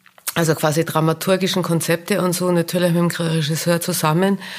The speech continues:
aber dann war ich wieder allein und ich mag das total gern, allein zu arbeiten und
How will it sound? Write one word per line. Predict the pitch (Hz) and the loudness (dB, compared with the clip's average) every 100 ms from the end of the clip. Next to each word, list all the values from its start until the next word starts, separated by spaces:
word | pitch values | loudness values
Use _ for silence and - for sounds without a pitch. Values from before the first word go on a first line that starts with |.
| - - - | -12 -14 -4
aber | - 170 - | 0 2 2
dann | 185 196 | 2 4
war | 196 | 2
ich | 196 | 4
wieder | 262 220 | 4 4
allein | 175 170 180 | 2 2 2
und | 139 180 - | 0 -2 -4
ich | - - | -8 -2
mag | 165 165 202 | 0 2 2
das | 185 165 - | 0 0 -2
total | 156 160 165 | -2 0 0
gern, | 156 165 180 | 0 0 0
allein | - 156 156 180 185 185 - - - - | -2 -2 0 0 -2 -6 -14 -20 -20 -6
zu | - | -2
arbeiten | - 170 185 196 190 190 190 | 0 2 2 2 2 0 -2
und | 180 180 180 175 - | 0 0 0 -2 -6